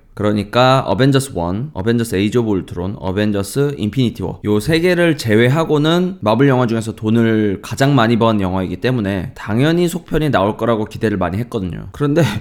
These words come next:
<laughs> 속편이 나온다고 확정을 안 해줘. 뉴스 기사가 안 나오는 거예요. 그래서 속을 많이 태웠는데,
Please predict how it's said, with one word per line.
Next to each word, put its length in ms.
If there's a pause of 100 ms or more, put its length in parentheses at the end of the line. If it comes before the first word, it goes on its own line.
(280)
<laughs> 400
속편이 340
나온다고 360
확정을 340
안 160
해줘. 240 (460)
뉴스 260
기사가 260
안 120
나오는 240
거예요. 180 (320)
그래서 220
속을 320
많이 240
태웠는데, 720